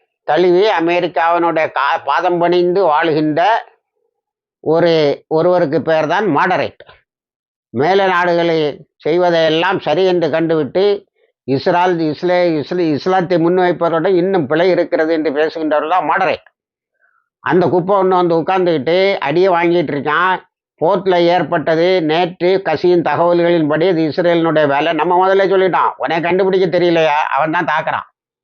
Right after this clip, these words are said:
பேச்சுவார்த்தை நடந்துகிட்டு இருக்கும்போது தாக்குனான்னு இப்போ ஸ்பையை கண்டுபிடிச்சிருக்காங்க. இப்படி எத்தனை பேர் இருக்காங்கிறது தெரியல. அடுத்தால நம்ம நேத்து இன்னொரு தகவலை சொன்னோம், ட்ரம்ப்போடைய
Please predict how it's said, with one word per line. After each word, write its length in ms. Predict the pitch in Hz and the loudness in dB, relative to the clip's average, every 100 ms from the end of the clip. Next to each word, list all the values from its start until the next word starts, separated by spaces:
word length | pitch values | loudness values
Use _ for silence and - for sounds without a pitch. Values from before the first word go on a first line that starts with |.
| _ _ _ _ _ _ | _ _ _ _ _ _
பேச்சுவார்த்தை 560 | 160 190 196 190 170 | 0 2 0 0 0
நடந்துகிட்டு 360 | 165 175 185 185 | -2 0 0 0
இருக்கும்போது 520 | 175 160 165 165 190 | 0 0 0 0 0
தாக்குனான்னு 640 | 165 160 160 156 147 170 214 | 0 -2 -2 -2 0 0 0
இப்போ 440 | 170 180 175 196 | -2 -2 0 0
ஸ்பையை 420 | 226 - 190 202 | -2 -2 0 2
கண்டுபிடிச்சிருக்காங்க. 680 | 180 185 170 151 147 139 139 | 2 0 0 -2 -2 -2 -2
இப்படி 200 | 151 165 | -2 0
எத்தனை 380 | 160 180 180 180 | 0 2 2 2
பேர் 40 | |
இருக்காங்கிறது 760 | 160 143 165 151 139 147 214 240 _ _ - | 0 0 0 0 0 0 0 -4 _ _ -4
தெரியல. 280 | 170 180 123 - _ _ _ _ _ - | 0 2 0 -4 _ _ _ _ _ -6
அடுத்தால 320 | 156 190 190 | -4 -2 0
நம்ம 220 | 175 170 | 2 2
நேத்து 520 | 156 151 202 196 190 170 | 0 0 -2 0 2 2
இன்னொரு 300 | 196 208 170 | 2 0 0
தகவலை 420 | 165 156 180 175 | -2 0 0 0
சொன்னோம், 480 | 160 151 165 190 - - _ _ _ _ _ _ _ _ - | 0 0 2 0 -2 -8 _ _ _ _ _ _ _ _ -4
ட்ரம்ப்போடைய 920 | 156 202 202 208 185 175 196 202 240 | 0 0 2 2 2 2 2 0 -2